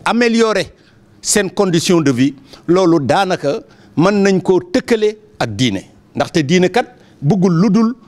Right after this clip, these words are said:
doomu aadama yi nga xam ne ñoo ne ci kaw suuf am jàmm. Rawatina nag ñun ñi nga xam ne ñii ay jullit lañu. Kon ñoo ngi leen di gërëm, di leen sant, di leen dénk rek, di dénk suñu bopp.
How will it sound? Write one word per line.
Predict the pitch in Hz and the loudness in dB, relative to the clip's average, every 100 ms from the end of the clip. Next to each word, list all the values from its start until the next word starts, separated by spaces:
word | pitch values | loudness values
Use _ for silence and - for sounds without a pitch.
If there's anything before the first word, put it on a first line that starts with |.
| - - | -20 -12
doomu | 135 165 240 233 | -2 -2 -2 -2
aadama | 214 196 180 | -4 -2 0
yi | 185 | 0
nga | 226 | 0
xam | - 214 190 | -2 -4 -2
ne | 151 | 0
ñoo | 165 | 2
ne | 180 160 | 2 0
ci | 185 160 | -2 -4
kaw | - 180 | -2 -2
suuf | 151 240 196 - - - - - - _ _ _ _ _ _ _ - _ - | 0 0 0 -6 -20 -20 -20 -20 -20 _ _ _ _ _ _ _ -20 _ -4
am | 165 | -2
jàmm. | 139 110 78 _ _ _ _ - - - - | -2 -4 -8 _ _ _ _ -20 -20 -12 -2
Rawatina | 180 214 - 190 175 | 2 2 0 0 0
nag | 185 - - - - | 0 -4 -14 -12 0
ñun | 147 208 196 | 2 4 4
ñi | 180 | 2
nga | 180 180 | 2 -2
xam | 185 160 | -2 -2
ne | |
ñii | 156 160 160 | 0 0 0
ay | 143 | -2
jullit | 123 139 120 | 0 -2 -2
lañu. | 95 73 - _ - - - - _ _ _ _ _ - | -4 -6 -10 _ -20 -20 -20 -20 _ _ _ _ _ -6
Kon | 156 190 381 - _ _ | -4 -4 -6 -14 _ _
ñoo | 123 165 | 0 2
ngi | 160 | 2
leen | 156 139 | 2 0
di | 135 | 0
gërëm, | 147 170 147 | 0 0 0
di | 135 | 0
leen | 135 | 0
sant, | 123 131 98 - - - - - - - - - - - - - | 0 -4 -4 -10 -20 -20 -20 -20 -20 -20 -20 -20 -20 -20 -20 -8
di | 117 160 | 0 2
leen | 170 170 143 | 2 0 -2
dénk | 123 185 170 | -2 0 -2
rek, | 165 170 202 - | 0 0 -2 -6
di | 123 139 | -2 0
dénk | 131 170 170 | 2 0 -2
suñu | - 165 | 0 2
bopp. | 147 151 - | 2 0 -2